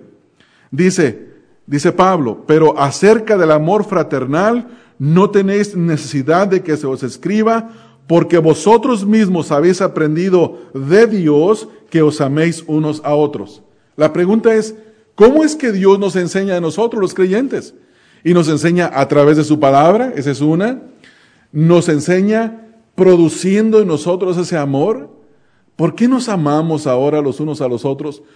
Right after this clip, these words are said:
¿Por qué siento yo algo inmediatamente cuando conozco a un cristiano que nunca lo había visto en toda mi vida, pero que hablamos y él me dice, me habla de su fe en Jesucristo?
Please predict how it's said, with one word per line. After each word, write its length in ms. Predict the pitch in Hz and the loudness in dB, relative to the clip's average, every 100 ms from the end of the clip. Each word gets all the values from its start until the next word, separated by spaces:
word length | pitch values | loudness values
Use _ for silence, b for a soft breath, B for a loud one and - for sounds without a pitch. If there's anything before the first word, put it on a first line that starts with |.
| b b b | b b b
¿Por 180 | 180 175 | 0 2
qué 140 | 233 | 0
siento 720 | 226 233 247 247 233 220 - B B _ | -2 0 -2 0 0 0 -4 B B _
yo 480 | 139 120 202 214 214 | -14 2 4 4 2
algo 400 | 180 214 214 185 | 2 4 4 2
inmediatamente 880 | 165 151 160 190 208 175 175 175 156 | 2 2 2 2 0 0 -2 -2 -2
cuando 300 | 147 147 143 | -2 0 -2
conozco 480 | 143 151 214 220 175 | -2 0 0 0 -2
a 80 | 165 | -2
un 120 | 185 | -2
cristiano 680 | 180 156 165 170 175 139 B B B - | -4 -4 0 0 0 -4 B B B -4
que 180 | 170 160 | 0 2
nunca 540 | 156 202 269 240 220 | 2 4 4 2 2
lo 80 | 160 | 2
había 140 | 160 | 2
visto 200 | 175 175 | 0 -4
en 120 | 143 | -6
toda 200 | 160 160 | -4 -4
mi 120 | 151 127 | -4 -6
vida, 260 | 147 120 - b b b | -6 -10 -16 b b b
pero 240 | 180 180 170 | -2 0 2
que 80 | 160 | 0
hablamos 560 | 135 175 220 196 147 | 4 2 4 0 -2
y 80 | 143 | -2
él 120 | 175 | 0
me 100 | 185 | 0
dice, 540 | 196 190 196 - - - | -2 -2 -2 -4 -14 -10
me 220 | 147 156 | 0 4
habla 520 | 151 185 190 151 113 - | 4 4 2 0 -2 -8
de 180 | 151 156 | -2 0
su 160 | 156 | 0
fe 220 | 123 180 202 | -2 0 0
en 100 | - | 0
Jesucristo? 1000 | 180 135 131 156 185 165 143 - - | -2 -2 -6 -4 -4 -6 -10 -10 -14